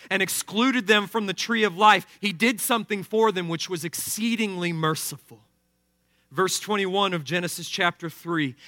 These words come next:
"And the Lord God made for Adam and for his wife garments of skin, and he clothed them."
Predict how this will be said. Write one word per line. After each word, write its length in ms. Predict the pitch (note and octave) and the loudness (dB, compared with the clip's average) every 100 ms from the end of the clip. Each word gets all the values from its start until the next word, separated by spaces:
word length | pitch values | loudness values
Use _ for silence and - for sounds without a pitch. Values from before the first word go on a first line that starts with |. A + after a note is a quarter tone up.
| - | -6
"And 160 | D3 E3 | -4 -2
the 80 | |
Lord 400 | D#3+ F3 G3+ F#3+ | -2 4 4 2
God 300 | E3 F#3+ F#3 | 2 4 4
made 320 | D#3+ F3 F#3+ E3 | 2 -2 -2 -2
for 180 | F3 - | -6 4
Adam 440 | E3 F#3 F#3+ F#3+ E3 | 6 6 2 -8 -8
and 180 | D#3+ | -10
for 180 | - E3+ | -6 -4
his 200 | E3 D#3 | -2 -4
wife 500 | D#3+ E3+ F3 D3+ - - _ - | -2 2 4 2 -2 -20 _ -14
garments 600 | C3+ F3 G3 F#3+ G3 - | 0 2 2 0 -6 -8
of 200 | - D#3+ | -6 -6
skin, 640 | - - - F#3+ D#3 B2+ B2+ _ _ - | -4 -6 -4 -2 -2 -6 -12 _ _ -6
and 320 | D#3+ E3 D#3 | -2 -2 -4
he 680 | - - G#3 G3+ F3+ E3 - _ _ | -10 -4 -2 -2 -2 -6 -10 _ _
clothed 920 | - - F#3 G#3 G3+ E3+ D3 B2 - D3+ _ _ | -18 -10 0 2 4 2 0 -8 -18 -20 _ _
them." 520 | A2+ A#2+ B2+ A#2 A2 | -14 -6 -6 -6 -12